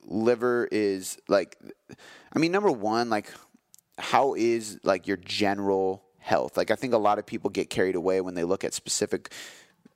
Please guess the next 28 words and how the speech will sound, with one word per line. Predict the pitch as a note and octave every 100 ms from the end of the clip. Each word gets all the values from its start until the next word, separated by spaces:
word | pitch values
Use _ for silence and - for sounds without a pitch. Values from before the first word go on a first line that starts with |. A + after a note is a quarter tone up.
| -
things, | - A2 A2+ D#3+ - -
and | G2 G2+ F#2+
instead | F#2 - C3 B2+
of, | A#2 F2+
like, | F2+ F#2 - _ -
instead | A#2 -
of, | D#3+
like, | D3 A#2 -
trying | - B2
to | A2+
look | A#2+
into | A2+
specific | G#2 G#2 A#2 G2+
things | - G#2
with, | G2+ F#2+
like, | F2+ F2+ - - -
different | G#2 - G#2+ G#2+ F2+ -
supplements | - E3 - C3 A#2 G#2+ G2+ -
and | G2 G2
all | F2
these | A2+ A2
things, | A2
there's | G#2+ G2
a |
lot | G2 A2
of |
supplements, | - G2 F#2+ F#2 F#2+ F2+ -
uh, | E2+